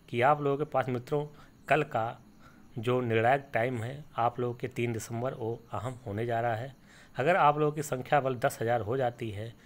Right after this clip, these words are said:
तो आप लोगों का जियो मित्रों, कल ही जारी हो जाएगा। बाईस हज़ार सीटों को जोड़ने के लिए, साथ में जो आरक्षण का मुद्दा है, उसका भी समाधान हो जाएगा। अब आपको तय करना है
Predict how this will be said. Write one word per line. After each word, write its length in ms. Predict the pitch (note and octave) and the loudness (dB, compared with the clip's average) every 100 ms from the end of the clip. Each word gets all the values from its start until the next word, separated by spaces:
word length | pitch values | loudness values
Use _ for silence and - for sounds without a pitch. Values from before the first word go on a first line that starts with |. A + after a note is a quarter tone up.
| - - | -20 -16
तो 100 | - | -4
आप 240 | G#2 C#3 C3+ | 0 0 0
लोगों 120 | B2+ | -4
का 140 | B2 | -2
जियो 460 | A#2 A2 G#2+ A2 A#2+ - - - | -4 -4 -6 -6 -8 -16 -20 -10
मित्रों, 340 | A2+ A#2+ A#2+ A#2+ | -8 -6 -6 -6
कल 200 | A#2 G#2 | -6 -8
ही 140 | - | -8
जारी 280 | B2+ F#2+ G2 | -10 -10 -8
हो 160 | G2 A2 | -8 -6
जाएगा। 320 | A#2 A#2+ C#3+ | -4 -4 -4
बाईस 360 | A2+ G#2 A2+ A#2+ | -4 -6 -6 -6
हज़ार 140 | A2+ | -6
सीटों 320 | - A#2+ D3 | -6 -6 -6
को 140 | D3 C#3 | -4 -2
जोड़ने 300 | C#3+ C#3+ D3 | -2 -2 -4
के 120 | D3 | -4
लिए, 160 | D3 D#3+ - - - - - | -4 -6 -12 -18 -20 -20 -6
साथ 200 | - A#2+ B2+ | 4 4 4
में 140 | C#3 | -2
जो 100 | C3+ | -2
आरक्षण 360 | B2+ A2+ A2+ C#3 | -2 -4 -4 -4
का 80 | C3 | -4
मुद्दा 280 | A2+ A2+ | -4 -2
है, 120 | D3 D3+ | -2 -2
उसका 280 | G#2 - | -6 -4
भी 140 | G#2+ D3 | -4 -4
समाधान 500 | - G2+ F#2+ F#2+ F#2 | -6 -6 -6 -8 -10
हो 120 | F#2 | -12
जाएगा। 400 | F#2 F#2+ G#2+ A2 - - - - - - - - - - - | -12 -12 -14 -16 -20 -20 -20 -20 -20 -20 -20 -20 -20 -4 2
अब 140 | C#3+ | 4
आपको 340 | D3+ F3 - F3+ | 6 6 6 2
तय 180 | E3+ | 2
करना 320 | E3 E3 E3+ E3 | 2 0 0 -2
है 160 | E3+ | -4